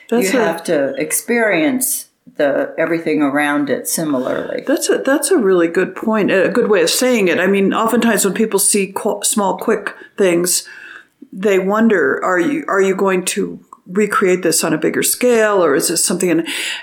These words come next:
Speaker 1: and I always say, "Well, no," but I, the way that you put that really makes sense,
Speaker 2: Yeah.
Speaker 1: 'cause we, we are often striving for that point of,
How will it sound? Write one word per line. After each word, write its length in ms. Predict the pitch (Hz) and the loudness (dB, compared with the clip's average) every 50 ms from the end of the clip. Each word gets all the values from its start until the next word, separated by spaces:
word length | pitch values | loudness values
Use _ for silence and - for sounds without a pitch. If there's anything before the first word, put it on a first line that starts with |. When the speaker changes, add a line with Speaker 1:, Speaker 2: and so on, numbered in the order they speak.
| - - | -8 -4
Speaker 1:
and 100 | - 220 220 | -2 0 0
I 100 | 226 247 | 2 2
always 200 | 262 247 226 - | 2 0 0 0
say, 140 | - 208 | -2 -2
"Well, 400 | 180 170 180 180 170 156 - - - | -2 0 -2 -2 -2 -2 -4 -8 -4
no," 280 | 180 185 196 247 277 | -2 0 2 2 2
but 220 | 190 175 170 170 165 | 2 2 0 0 0
I, 300 | - 190 180 151 - 127 | -2 0 2 2 2 0
the 220 | 156 180 185 208 202 | 0 0 0 0 2
way 220 | 208 233 240 240 | 4 4 4 4
that 180 | 240 180 - 180 | 4 2 2 0
you 100 | 196 190 | -2 -2
put 300 | 196 - - 285 277 277 | -2 -2 -4 -2 0 0
that 200 | 185 160 - - | -2 0 0 2
really 200 | 170 175 165 160 | 2 2 2 2
makes 280 | 165 160 160 - - - | 2 0 -2 -2 -2 -2
sense, 560 | - 214 202 165 143 139 - - - - 208 | -2 0 0 0 0 0 0 -2 -4 -4 -4
Speaker 2:
Yeah. 180 | 196 151 135 | -6 -8 -6
Speaker 1:
'cause 280 | 151 - 226 190 180 190 | -4 0 0 0 0 0
we, 140 | 190 190 185 151 | 0 2 2 2
we 180 | 180 202 202 | 4 4 2
are 360 | 202 202 208 202 196 185 196 - - - - - - | 4 2 2 0 0 0 -2 -6 -10 -12 -12 -12 -6
often 360 | - 185 208 214 - 233 180 165 | -2 -2 0 0 2 0 0 0
striving 640 | - - - - 185 175 180 185 180 190 170 170 | 0 -2 0 0 0 2 2 0 2 2 0 0
for 120 | - - 185 | 0 -2 -2
that 260 | 170 170 165 - - | 0 0 -2 -2 -4
point 420 | - - - 196 185 180 170 - - | -6 -4 -2 -2 0 2 0 0 0
of, 460 | - 175 160 156 165 160 - - | -2 -2 0 0 -2 -2 -6 -12